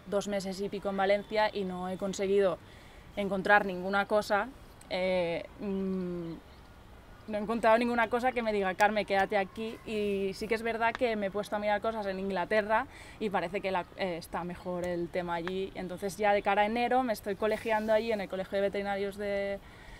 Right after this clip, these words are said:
de Inglaterra para ver si en enero ya me voy y empiezo a mirar en serio allí.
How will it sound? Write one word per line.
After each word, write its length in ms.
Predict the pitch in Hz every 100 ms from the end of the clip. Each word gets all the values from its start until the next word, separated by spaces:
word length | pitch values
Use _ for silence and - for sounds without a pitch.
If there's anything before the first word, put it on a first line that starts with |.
| - - -
de 600 | 208 208 202 202 202 202
Inglaterra 580 | 208 202 196 214 226 226
para 160 | 208
ver 140 | 180 175
si 100 | 202
en 60 | 190
enero 280 | 190 190 202
ya 180 | 196
me 140 | 196 185
voy 180 | 175 185 196
y 40 |
empiezo 360 | 180 180 190 185
a 40 |
mirar 260 | 180 180 180
en 120 | 175
serio 280 | 190 180 175
allí. 160 | -